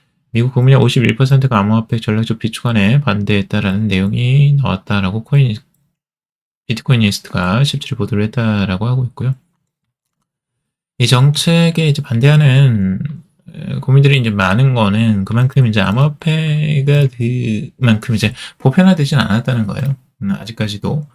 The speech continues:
그러니까 미국에서도 아직까지 이제 암호화폐의 전략적 비축안을 찬성할 정도로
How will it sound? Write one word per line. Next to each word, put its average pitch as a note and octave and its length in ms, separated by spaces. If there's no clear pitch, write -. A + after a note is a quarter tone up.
그러니까 G#2 160
미국에서도 A#2 1040
아직까지 G#2+ 500
이제 G2 280
암호화폐의 A2 1040
전략적 B2+ 460
비축안을 A#2 800
찬성할 C#3+ 440
정도로 A2+ 680